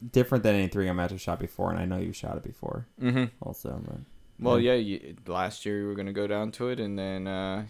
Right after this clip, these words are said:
Speaker 2: you never had a chance. The year before that, you were strongly cautioned to stay back and do some planning and budgeting, and so you didn't, uh, get to go to it. And now, like, you've been
Speaker 1: <laughs>
Speaker 2: hearing us talk about it for the past two years, and you're like, "So this is why you guys don't shut up about it."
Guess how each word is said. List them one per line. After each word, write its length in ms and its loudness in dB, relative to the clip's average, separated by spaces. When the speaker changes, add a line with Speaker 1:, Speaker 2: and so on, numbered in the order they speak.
Speaker 2:
you 160 -6
never 240 -2
had 160 -2
a 40 -4
chance. 400 -6
The 100 -8
year 120 0
before 380 -2
that, 240 0
you 80 -6
were 100 -6
strongly 460 -4
cautioned 560 -4
to 60 -8
stay 300 -6
back 380 -2
and 100 -6
do 160 -4
some 260 -10
planning 440 -4
and 140 -6
budgeting, 560 -2
and 180 -4
so 140 -6
you 180 -4
didn't, 360 -8
uh, 460 0
get 160 -2
to 80 -14
go 220 4
to 220 2
it. 80 4
And 180 0
now, 300 4
like, 300 0
you've 140 0
been 160 0
Speaker 1:
<laughs> 120 0
Speaker 2:
hearing 300 2
us 180 -2
talk 340 0
about 280 0
it 100 -6
for 100 -8
the 80 -8
past 460 -2
two 120 -4
years, 340 0
and 100 -6
you're 100 -4
like, 240 2
"So 240 -6
this 340 0
is 180 -2
why 160 4
you 160 2
guys 320 0
don't 300 -6
shut 320 -2
up 160 -6
about 340 2
it." 200 2